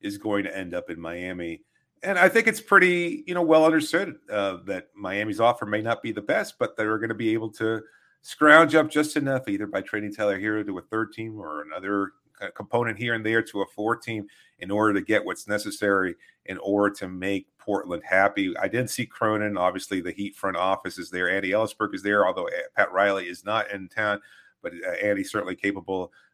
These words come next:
of any negotiations on Miami Heat's side. So, uh, I'm curious to see if we'll get news soon.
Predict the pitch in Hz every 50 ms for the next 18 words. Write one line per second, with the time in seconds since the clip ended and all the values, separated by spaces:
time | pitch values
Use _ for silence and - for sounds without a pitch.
0 | _ - - 87 87 101 104 104 98 98 95 98 101 98 95 - - 95 98 101
1 | 101 - 101 90 98 92 87 87 87 90 87 90 95 90 90 87 80 95 98 95
2 | - - - - 90 92 98 92 87 - - 92 87 82 - _ - - - -
3 | _ - - 98 95 98 92 95 - - - - 110 120 - - - 139 147 151
4 | 151 151 151 143 127 - - 131 127 123 123 120 120 117 107 - 101 98 98 -
5 | - 101 101 101 104 95 87 - 98 101 104 101 101 - - - 113 110 113 117
6 | 113 117 113